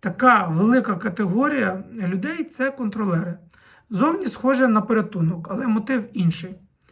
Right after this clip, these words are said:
Контроль, е, це коли ви не даєте людині робити вільний вибір. Ну, контролюєте його кожен крок. Там, куди пішов,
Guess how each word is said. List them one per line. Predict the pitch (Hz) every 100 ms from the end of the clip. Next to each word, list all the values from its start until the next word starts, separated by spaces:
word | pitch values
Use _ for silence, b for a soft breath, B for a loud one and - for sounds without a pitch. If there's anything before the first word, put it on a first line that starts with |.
| b b b b b
Контроль, | 233 226 320 440 370 - -
е, | 214 180 175 170
це | 226
коли | - 285
ви | 233 277
не | 208 190
даєте | 214 233 254 - 196 185 196
людині | 180 180 285 294 190
робити | 185 196 - 190
вільний | 175 233 208 185
вибір. | 190 160 170 - - _ _ _ _ _ _ _ _ _ _ _ _ _ _ -
Ну, | 202 214 214 196 196 214 - -
контролюєте | 208 185 208 226 285 277 - 226 202 196 180
його | 175 185 240
кожен | 240 254 269 262
крок. | 285 262 - - b b b b
Там, | 170 165
куди | 165 185 240
пішов, | - 269 - 202 180